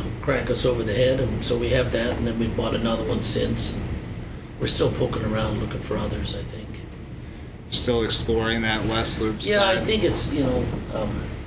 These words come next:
Speaker 1: certainly when it gets blessed by McDonald's and blessed by, uh, Uber and Google and all of these guys, uh, it's not going anywhere.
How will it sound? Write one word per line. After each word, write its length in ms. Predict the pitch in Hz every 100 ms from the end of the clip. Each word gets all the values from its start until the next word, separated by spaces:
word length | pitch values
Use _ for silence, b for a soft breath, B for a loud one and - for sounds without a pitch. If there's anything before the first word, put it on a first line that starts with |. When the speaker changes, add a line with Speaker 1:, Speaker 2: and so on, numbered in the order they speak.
| - - - - - - - - - - - - - - -
Speaker 1:
certainly 400 | - 180 160 123
when 180 | 123 113
it 120 | 107
gets 200 | 110 -
blessed 360 | - 151 - 127
by 100 | 117
McDonald's 720 | 104 - 117 117 104 98 -
and 140 | - 107
blessed 340 | 131 123 -
by, 160 | 104 101
uh, 1000 | - - - - - - - - - 131
Uber 340 | 127 107 101
and 340 | 98 - - 131
Google 420 | 135 - - -
and 120 | -
all 180 | 120 131
of 60 | 110
these 200 | 107 -
guys, 380 | 127 117 104 - - - - - - -
uh, 180 | - - - - -
it's 280 | 165 - -
not 220 | 165 131
going 260 | 131 131 120
anywhere. 520 | 117 110 104 98